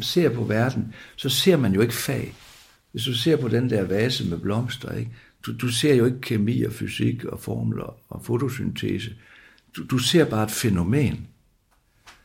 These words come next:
Men kan man så ikke forstå det fagligt? Jo, det kan du jo så. Så kan du belyse det der,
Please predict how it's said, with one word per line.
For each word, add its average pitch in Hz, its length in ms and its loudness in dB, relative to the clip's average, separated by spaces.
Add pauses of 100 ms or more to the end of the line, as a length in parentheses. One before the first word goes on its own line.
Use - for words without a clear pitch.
(240)
Men - 120 0
kan 110 140 0
man 95 120 2
så 117 120 2
ikke 135 140 4
forstå 123 400 0
det 117 160 2
fagligt? 120 500 0 (300)
Jo, 104 60 0
det 170 160 0
kan 175 160 2
du 170 120 2
jo 98 60 0
så. 117 140 -2
Så 120 120 0
kan 170 100 2
du 143 60 2
belyse 131 540 4
det 113 140 2
der, 87 200 0